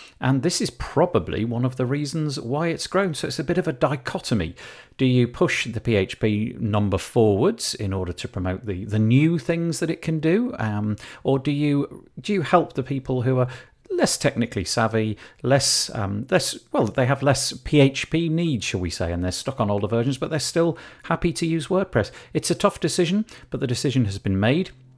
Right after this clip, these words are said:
We're not going to get P H P, uh, requirements booted up in version five point six. The next section is plugins, themes, and blocks, and we'll start with Justin Tadlock on W P Tavern,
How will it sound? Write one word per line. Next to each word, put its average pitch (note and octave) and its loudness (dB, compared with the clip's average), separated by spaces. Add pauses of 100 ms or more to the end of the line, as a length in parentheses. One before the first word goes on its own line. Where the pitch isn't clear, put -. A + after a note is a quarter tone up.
(380)
We're G#2 0
not G2+ -2
going F#2 0
to - -10
get - -6
P F#2 -4
H - -6
P, F2 -4 (300)
uh, E2+ -4
requirements F2+ -2
booted G2+ 0
up - -6 (120)
in F#2 -6
version F2+ -2
five E2 -6
point E2 -6
six. - -12 (1700)
The A#3 2
next A3 4
section C3 2
is - 0
plugins, F#2+ 0
themes, F2+ 0
and E2+ 0
blocks, C#3 0
and B2+ 2
we'll A#2 0
start C#3 4
with A#2 -6
Justin G#2 -2
Tadlock G2 -2
on E2+ -2
W F2 -4
P - -6
Tavern, A2 2